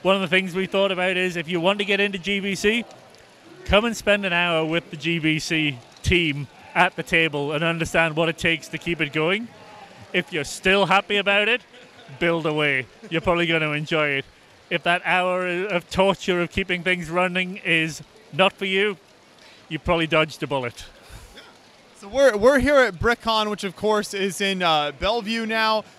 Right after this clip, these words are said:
Speaker 2: but the other shows that you were talking about, where are those shows located if people in the kind of the Pacific Northwest wanna check out maybe some other shows in the area?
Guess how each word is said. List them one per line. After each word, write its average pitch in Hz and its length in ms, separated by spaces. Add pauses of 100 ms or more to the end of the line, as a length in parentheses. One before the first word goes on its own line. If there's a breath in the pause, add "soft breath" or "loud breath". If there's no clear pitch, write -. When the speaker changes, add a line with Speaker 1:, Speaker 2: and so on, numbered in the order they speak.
Speaker 2:
but 202 160
the 214 100
other 254 200
shows 226 280
that 208 60
you 220 80
were 214 120
talking 208 360
about, 190 240
where 202 220
are 208 80
those 202 240
shows 185 240
located 185 460
if 165 100
people 185 380
in 180 160
the 175 100
kind 180 160
of 170 60
the 160 60
Pacific 180 300
Northwest 175 480
wanna 165 200
check 170 240
out 170 160
maybe 165 180
some 170 140
other 160 180
shows 160 320
in 156 60
the 147 80
area? 139 340